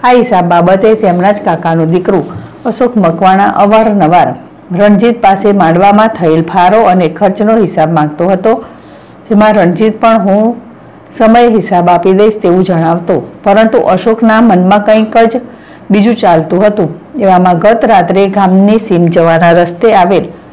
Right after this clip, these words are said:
મેલડી માતાજીના મંદિર પાસે અશોકને રણજીત ભેગો થઈ જતા અથવા તો અશોકે રણજીતને બોલાવેલ, ત્યાં બંને વચ્ચે આ હિસાબ બાબતે બોલાચાલી થયેલ, જેમાં અશોકે પોતાની પાસે રહેલ છરી વડે હુમલો કરતા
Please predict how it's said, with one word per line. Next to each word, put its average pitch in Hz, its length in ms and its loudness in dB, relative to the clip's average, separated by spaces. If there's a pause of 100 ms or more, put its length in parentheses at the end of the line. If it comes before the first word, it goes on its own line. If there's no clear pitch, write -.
(400)
મેલડી 226 380 4
માતાજીના 196 640 2
મંદિર 170 380 0
પાસે 185 340 0
અશોકને 196 580 0
રણજીત 196 460 0
ભેગો 156 300 0
થઈ 160 200 0
જતા 180 360 0 (500)
અથવા 214 260 0
તો 220 160 0 (520)
અશોકે 240 400 0
રણજીતને 202 560 0
બોલાવેલ, 170 560 0 (340)
ત્યાં 233 220 2
બંને 185 260 2
વચ્ચે 214 360 0 (600)
આ 214 160 0
હિસાબ 202 380 0
બાબતે 202 380 2
બોલાચાલી 185 640 0
થયેલ, 180 380 0
જેમાં 175 320 0
અશોકે 214 400 0
પોતાની 214 480 0
પાસે 170 400 0
રહેલ 190 300 0
છરી 170 300 -2
વડે 175 280 0
હુમલો 165 340 0
કરતા 190 420 -2